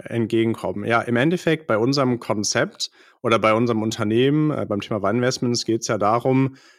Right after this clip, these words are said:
dass wir Weine im jungen Alter eigentlich erwerben oder unseren Kunden verkaufen, mit dem Ziel, diese einzulagern, damit sie reifen können. Das heißt, die jungen Weine, die, die wir quasi, ich nenn's mal, vom, vom Markt nehmen und, äh, zur Reifung einlagern,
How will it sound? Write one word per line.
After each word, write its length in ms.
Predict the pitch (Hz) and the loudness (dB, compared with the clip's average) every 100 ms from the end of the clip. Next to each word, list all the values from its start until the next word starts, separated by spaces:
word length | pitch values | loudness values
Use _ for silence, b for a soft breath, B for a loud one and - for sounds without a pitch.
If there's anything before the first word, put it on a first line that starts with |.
| B | B
dass 260 | - 107 113 | -4 -2 0
wir 460 | 113 120 120 117 - | 2 4 4 2 -2
Weine 1000 | 107 101 101 120 147 156 160 165 165 - | -2 2 4 4 4 4 4 2 0 -2
im 180 | 123 123 | 0 2
jungen 400 | 113 120 139 135 | 2 4 4 2
Alter 720 | 123 104 120 123 98 98 95 _ - | 2 2 2 2 0 0 -2 _ -8
eigentlich 460 | 101 101 104 101 95 | -4 -2 -2 -4 -2
erwerben 640 | 95 95 101 143 156 165 | -2 0 0 2 2 0
oder 260 | 123 98 | 0 0
unseren 380 | 92 101 104 98 | -2 -2 -4 -4
Kunden 260 | - 113 104 | -4 -4 -4
verkaufen, 720 | 101 - 95 123 131 143 139 _ _ | -6 -6 -2 -2 0 -2 -2 _ _
mit 160 | 107 110 | -6 -2
dem 120 | 107 | -2
Ziel, 360 | - 117 123 123 | -2 0 2 2
diese 260 | 113 107 | 2 2
einzulagern, 800 | 104 123 - 131 123 123 131 127 | 2 0 0 0 2 2 0 0
damit 240 | 113 107 113 | 0 -2 -2
sie 120 | 113 | -2
reifen 440 | 95 98 107 104 | 0 -2 -2 -6
können. 460 | 92 107 107 90 80 _ _ _ _ | -4 -2 0 -2 -6 _ _ _ _
Das 160 | - 101 | -6 0
heißt, 280 | 107 120 - | 2 2 2
die 60 | |
jungen 320 | 117 139 139 110 | 4 4 4 2
Weine, 340 | 104 123 131 | 2 2 0
die, 320 | 117 110 110 | 0 0 0
die 200 | 110 104 | 0 0
wir 180 | 117 123 | 2 2
quasi, 380 | 120 117 117 113 | 2 0 0 0
ich 160 | 110 | -2
nenn's 180 | 107 110 | -4 -4
mal, 80 | 107 | -4
vom, 320 | - 101 101 | -4 -4 -6
vom 180 | - 104 | -6 -4
Markt 320 | 98 117 - | -2 -2 -2
nehmen 400 | 131 127 131 131 | 0 2 2 2
und, 300 | 123 107 101 | 0 -4 -4
äh, 100 | 101 | -8
zur 220 | - 104 | -8 -8
Reifung 340 | 95 110 117 104 | -4 -4 -4 -6
einlagern, 760 | 98 120 127 127 127 135 139 | -4 -2 2 0 0 0 0